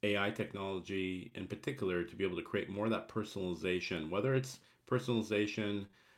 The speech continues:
by the demographic that's in your location or personalization even to the next level, which I think is the next phase of this, down to the, to the personalized,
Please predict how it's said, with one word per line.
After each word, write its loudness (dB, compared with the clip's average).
by 4
the 4
demographic 2
that's -4
in -2
your 0
location 0
or 6
personalization 0
even 0
to -4
the 0
next -2
level, 0
which -4
I -4
think -2
is -4
the -4
next -2
phase -4
of -6
this, -2
down 0
to 2
the, 0
to -2
the 2
personalized, 0